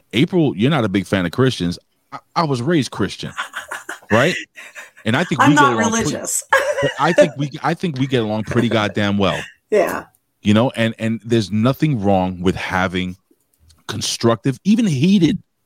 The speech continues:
Speaker 1: discussions, borderline arguments, but as long as you guys are not saying anything s-,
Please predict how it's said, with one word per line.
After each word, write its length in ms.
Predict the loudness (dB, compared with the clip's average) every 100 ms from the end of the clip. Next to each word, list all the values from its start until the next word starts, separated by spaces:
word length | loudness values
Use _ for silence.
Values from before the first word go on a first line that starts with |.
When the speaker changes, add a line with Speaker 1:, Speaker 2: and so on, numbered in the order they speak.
| _ _ _ _
Speaker 1:
discussions, 640 | -6 -2 0 0 0 -4 -2
borderline 520 | 0 2 2 -2 -2
arguments, 680 | 0 0 0 -2 -4 -8 -14 _ -6 0
but 100 | 0
as 160 | 2
long 240 | 2 2 2
as 140 | 0
you 80 | 0
guys 260 | 0 0
are 60 | -2
not 160 | -2 -4
saying 260 | -2 -2
anything 220 | -2 -4
s-, 280 | -6 -8 -12